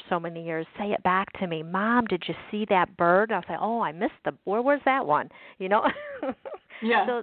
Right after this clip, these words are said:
Speaker 1: they, they learn, and then they, they bring it back to you, which is amazing.
Speaker 2: Yeah. I, I love the fact that, you know, we're, we're talking to a board-certified dermatologist, cosmetic dermatology, laser, all, every kind of, <laughs> I think you've got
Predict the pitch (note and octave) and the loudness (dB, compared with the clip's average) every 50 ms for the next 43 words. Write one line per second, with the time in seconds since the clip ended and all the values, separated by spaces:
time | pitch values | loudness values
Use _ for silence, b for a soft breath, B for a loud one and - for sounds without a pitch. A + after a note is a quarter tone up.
0 | - _ - A3+ A3+ A#3 A3+ A3 A3 - _ A3+ A3+ G3+ - A3+ A3+ A#3 G#3+ G#3+ | -6 _ -6 -6 -4 -4 -6 -8 -10 -14 _ _ _ _ -12 -8 -8 -8 -8 -8
1 | G#3 A3+ B3+ C#4+ D4+ D#4+ D4 A#3+ F3 F3 F3+ F#3+ F#3+ G3 G3+ G3+ G3 F#3 - _ | -6 -4 -2 -2 -2 -4 -4 -6 -8 -8 -8 -8 -8 -6 -6 -8 -8 -10 -12 _
2 | - G3 G3 F#3+ G#3+ G#3+ G#3 G#3+ G3 - E3+ F3 A3 - - - F#3+ F3+ - - | -6 -6 -6 -4 -4 -6 -6 -6 -8 -6 -4 -6 -6 -6 -8 -12 -8 -4 -4 -4
3 | - - E3 - F3+ F3 F#3 F3+ F#3 G3+ A3 A#3 G#3 - - - - - - _ | -4 -6 -8 -8 -8 -8 -8 -8 -6 -6 -8 -8 -8 -10 -12 -14 -14 -18 -20 _
4 | _ _ _ _ _ _ _ _ b b b b b b _ F#3 F3+ D3+ D3+ - | _ _ _ _ _ _ _ _ b b b b b b _ -16 -14 -14 -14 -16
5 | B B B B B B A#3 C4 B3+ - - A3 A3 A3 A3 A#3 - C4+ - C#4 | B B B B B B 2 2 2 4 2 2 4 4 2 2 2 0 -2 -4
6 | C4+ - - A3 G3 F#3+ F#3+ F#3+ - G3+ F3 - - - G3+ G3 F#3 F#3 F3 F3 | -4 -2 0 2 2 2 0 -2 -8 -6 -6 -6 -6 -8 -8 -6 -4 -4 -4 -4
7 | F3+ F#3+ A3 - - G#3 G3+ G3+ G#3+ A3 A3 - A3+ A3+ G#3+ - A3 F#3+ E3+ E3+ | -6 -8 -10 -12 -14 -16 -12 -8 -8 -8 -8 -8 -10 -12 -10 -4 -2 0 0 0
8 | E3+ _ - G3 G#3+ A#3 C4 C4+ - _ - C#4 B3+ B3+ C4 C4 A#3+ G3+ G3 F#3+ | -2 _ 0 2 4 4 4 0 -2 _ 0 0 0 0 0 0 0 0 0 -4
9 | _ - G#3 G3+ G#3+ A3+ - - A#3+ A3+ G#3+ G3+ F3+ E3 - E3 D3+ E3+ F3 _ | _ -6 -4 -4 -4 -6 -8 -2 0 2 2 2 2 0 -2 -4 -8 -8 -10 _
10 | _ _ - - F3 _ - E3+ F#3 G#3 G#3 G#3+ A3+ G#3+ G#3+ G#3 G#3+ - A3 G3+ | _ _ -20 -20 -20 _ -4 0 0 0 0 -2 -4 -6 -6 -6 -8 -4 -2 0
11 | G3 G3+ G3+ G#3 G3 F#3 E3 F3 G3 G3 G#3+ G#3 G#3 - - - - - - - | 0 -2 -2 -4 -4 0 2 2 0 0 -2 -8 -10 -10 -10 -4 -2 -2 -2 2
12 | - G#3 G#3+ A3 A3 - - _ b b b b b b b - A#3 B3+ C4+ C4+ | 4 6 6 6 4 2 -4 _ b b b b b b b -4 -2 -2 0 0
13 | D4+ C#4 B3+ A#3 G#3+ G3+ - - B3 A3+ C#4 D4 C4+ C4 - - - B3 C4 C#4 | 2 2 2 2 0 -2 -4 -4 -2 2 2 2 2 2 -2 -4 -4 -2 -2 -2
14 | B3+ C4 B3+ B3 A#3 - | -6 -6 -4 -2 -2 -2